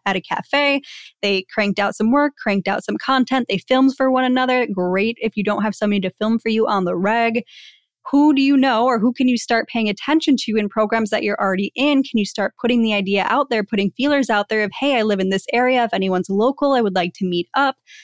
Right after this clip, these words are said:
Make those suggestions. Start making the invitations. Nobody can take you up on it if you don't make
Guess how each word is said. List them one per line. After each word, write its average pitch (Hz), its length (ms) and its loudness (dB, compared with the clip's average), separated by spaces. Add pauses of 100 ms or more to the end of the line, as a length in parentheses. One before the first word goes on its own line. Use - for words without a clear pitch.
(160)
Make 220 300 2
those 262 220 0
suggestions. 202 580 -2
Start 214 220 -2
making 202 480 0
the 233 120 2
invitations. 240 800 -2
Nobody 208 400 0
can 247 180 0
take 240 240 -6
you 240 120 -2
up 277 160 -2
on 240 180 0
it 208 140 -2
if 202 160 -4
you 202 120 -2
don't 202 280 -2
make 190 380 -2